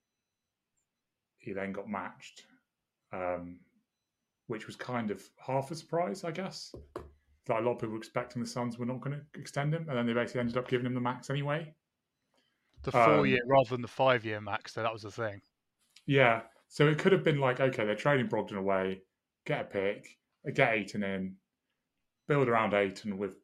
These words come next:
Speaker 1: and just have some random stuff around Ayton for a bit, try and,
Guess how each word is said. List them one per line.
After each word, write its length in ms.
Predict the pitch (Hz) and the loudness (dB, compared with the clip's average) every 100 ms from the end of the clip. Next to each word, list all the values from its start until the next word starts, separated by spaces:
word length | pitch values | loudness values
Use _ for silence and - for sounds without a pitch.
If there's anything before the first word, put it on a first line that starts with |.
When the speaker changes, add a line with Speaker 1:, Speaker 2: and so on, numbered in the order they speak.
| _ | _
Speaker 1:
and 120 | 120 | -8
just 160 | 104 - | -8 -6
have 180 | 104 95 | -8 -8
some 220 | - 98 | -6 -2
random 260 | 98 98 - | -2 -4 -10
stuff 320 | - 92 - | -8 -8 -8
around 180 | 95 92 | -8 -6
Ayton 260 | 90 101 | -8 -10
for 100 | 95 | -12
a 60 | 95 | -8
bit, 240 | 92 - _ _ _ _ - | -8 -10 _ _ _ _ -4
try 220 | 123 104 | 0 2
and, 220 | 98 95 | 0 -4